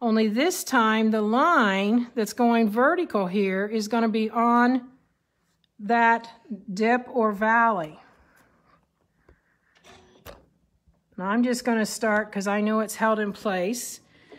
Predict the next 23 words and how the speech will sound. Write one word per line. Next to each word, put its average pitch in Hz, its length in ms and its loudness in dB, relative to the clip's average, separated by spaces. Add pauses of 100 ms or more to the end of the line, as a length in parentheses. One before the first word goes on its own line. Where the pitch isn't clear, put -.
(200)
I 190 140 -2
should 202 340 -4
pull 208 280 -4
up 196 200 -4
my 185 260 -4
end, 180 400 -4
but 180 200 -4
I'm 190 120 -6
not 202 220 -6
going 185 240 -6
to. 180 420 -6 (1080)
Wouldn't 240 360 2
do 294 200 2
that 285 280 6
like 285 260 4
that 269 260 6
on 285 140 4
a 320 80 0
project. 208 960 0 (1160)
I'm 190 120 -6
gonna 196 200 -4
stop 196 420 -2
here, 269 560 2